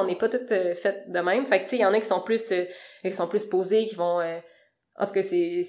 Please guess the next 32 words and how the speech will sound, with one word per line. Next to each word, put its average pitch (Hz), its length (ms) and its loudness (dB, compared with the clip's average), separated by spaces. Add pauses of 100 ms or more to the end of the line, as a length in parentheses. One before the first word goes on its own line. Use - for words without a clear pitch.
(280)
c'est - 180 4
vraiment 226 240 8
comme 214 140 8
une 190 140 2
grosse, 202 460 6
euh, 175 400 4
un 175 160 2
autre, 214 260 2
un 170 260 0
autre 196 120 2
module, 185 360 0
là, 202 120 -2
les 170 180 -4
Human 175 300 -2
Design, 180 340 2
mais 175 200 4
c'est 170 120 -2
ça, 190 120 2
je - 80 -6
commence 220 340 6
aussi 233 160 2
un 214 60 4
peu 214 80 2
plus 226 180 0
à 196 60 4
m'intéresser 185 460 0
à 180 120 2
ça, 208 180 -2
là, 254 100 -2
fait 208 140 -6
que - 60 -12
c'est, 165 320 -10